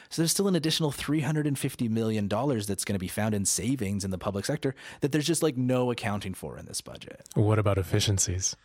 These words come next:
Speaker 2: Don't you believe in efficiencies?
Speaker 1: I believe, I believe in efficiencies. I believe that they exist. I don't believe you can find three hundred fifty million dollars in efficiencies. And this is the kind of huge implicit threat to teachers, nurses, paramedics in this budget, right? Like,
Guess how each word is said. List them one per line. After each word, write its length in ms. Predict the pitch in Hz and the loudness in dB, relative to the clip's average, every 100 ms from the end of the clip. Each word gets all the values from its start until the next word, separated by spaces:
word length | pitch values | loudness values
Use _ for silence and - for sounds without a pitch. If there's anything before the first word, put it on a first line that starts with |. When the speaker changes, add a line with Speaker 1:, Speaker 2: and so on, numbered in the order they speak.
| - | 2
Speaker 2:
Don't 200 | 120 107 | 4 4
you 60 | 101 | 2
believe 260 | 104 101 | 2 2
in 120 | 101 | 2
efficiencies? 720 | 95 104 92 101 98 110 113 - | 2 2 2 4 4 2 2 2
Speaker 1:
I 160 | 139 | 0
believe, 500 | 151 156 147 156 139 131 | 2 2 2 2 0 0
I 140 | 123 | 0
believe 420 | 139 147 143 135 | 0 2 2 0
in 180 | 113 123 | 0 0
efficiencies. 500 | 117 107 104 101 107 | 0 -2 -2 -2 -2
I 60 | 101 | -2
believe 280 | 98 113 113 | -2 -2 -2
that 120 | 107 | -2
they 120 | 104 | -2
exist. 420 | 101 101 98 - | -2 -2 -4 -4
I 80 | 117 | -2
don't 160 | 131 127 | -2 0
believe 180 | 135 127 | 0 0
you 80 | |
can 120 | 123 120 | -2 0
find 200 | 117 110 | 0 -2
three 160 | 117 | -2
hundred 200 | 110 101 | -2 -2
fifty 220 | 101 - | -2 -2
million 280 | 95 92 90 | 0 0 0
dollars 320 | 90 92 95 | -2 -2 -2
in 80 | 92 | -6
efficiencies. 640 | 90 90 90 92 92 92 - - - - | -8 -8 -8 -8 -8 -10 -12 -16 -16 -2
And 160 | 151 180 | 2 2
this 140 | 190 | 2
is 140 | 214 | 0
the 100 | 175 | 0
kind 240 | 165 160 139 | 0 0 0
of 80 | - | 0
huge 420 | 151 151 143 - | 0 0 -2 -2
implicit 520 | 127 - 127 123 - | -2 0 0 0 -4
threat 480 | - 127 127 107 - | -2 0 0 -2 -2
to 180 | - 104 | -2 0
teachers, 480 | - 123 - 110 101 | 0 0 0 -2 0
nurses, 380 | 107 104 98 | 0 0 -2
paramedics 640 | - 113 104 110 101 - - | -2 -2 0 0 -2 -4 -2
in 120 | 127 | 0
this 160 | 117 98 | 0 -2
budget, 420 | 90 110 78 - - | -2 -2 -4 -10 -6
right? 300 | 98 107 98 | -4 -2 -2
Like, 260 | 110 107 | -4 -4